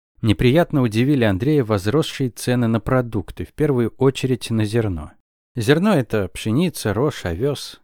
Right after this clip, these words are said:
и, в первую очередь, мука, а потом хлебушек. Без него русскому человеку, как китайцу без риса. Купцы дружно ссылались на неурожай,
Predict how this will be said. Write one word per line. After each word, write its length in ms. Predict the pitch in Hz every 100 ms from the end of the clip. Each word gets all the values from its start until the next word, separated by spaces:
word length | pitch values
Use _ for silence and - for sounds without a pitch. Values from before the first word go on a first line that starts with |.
| -
и, 240 | 107 92
в 100 | 92
первую 340 | 170 170 127
очередь, 600 | 117 143 143 - 135 -
мука, 560 | 117 135 - 123 87 76 _
а 100 | -
потом 320 | 98 - 147
хлебушек. 680 | - 127 95 76 82 - - -
Без 140 | 104
него 180 | 110 180
русскому 360 | 139 139 - 107
человеку, 680 | - 107 92 113 139 - - - _
как 340 | 160 151 - -
китайцу 580 | - 120 - 123 117 -
без 220 | 95 104
риса. 440 | 92 87 78 - - _ _ _ _ _ _ _ _ -
Купцы 320 | 127 - 214
дружно 380 | 131 156 139 147
ссылались 600 | - 117 101 120 127 -
на 60 |
неурожай, 720 | 110 113 107 104 87 85 87